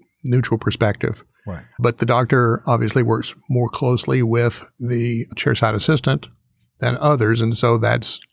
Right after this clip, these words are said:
Speaker 1: likely where they're gonna have the closest relationship.
Speaker 2: I see. But even with, let's say, not pressing your own,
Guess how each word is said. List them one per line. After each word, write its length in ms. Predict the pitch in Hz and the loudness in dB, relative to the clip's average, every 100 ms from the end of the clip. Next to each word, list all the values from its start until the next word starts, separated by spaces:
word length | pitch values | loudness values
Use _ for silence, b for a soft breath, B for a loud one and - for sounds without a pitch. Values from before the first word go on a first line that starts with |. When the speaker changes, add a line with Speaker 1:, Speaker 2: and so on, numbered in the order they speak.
| - | -4
Speaker 1:
likely 480 | 113 117 - 123 | -2 -2 -2 -2
where 160 | 117 117 | 2 2
they're 120 | 110 | 2
gonna 180 | 110 113 | 0 0
have 240 | 101 110 | 2 2
the 180 | 104 107 - | 0 -2 -2
closest 460 | - 117 110 - | 0 2 0 -2
relationship. 540 | - 107 98 104 - 107 - _ _ _ 101 | -2 0 2 0 0 -6 -8 _ _ _ -8
Speaker 2:
I 60 | |
see. 300 | 98 - 73 _ _ _ _ _ _ _ | -6 -8 -12 _ _ _ _ _ _ _
But 200 | 127 127 | 0 2
even 320 | 165 185 175 | 2 4 4
with, 440 | 139 123 - - - | 4 4 0 -10 0
let's 260 | 110 101 | 0 0
say, 300 | - 98 92 | -2 0 0
not 380 | 82 101 110 - | 0 0 0 -2
pressing 340 | - 117 - 101 | -2 -2 0 0
your 380 | 98 104 104 - | 2 2 2 0
own, 640 | 95 92 90 87 87 | -2 -2 -2 -4 -6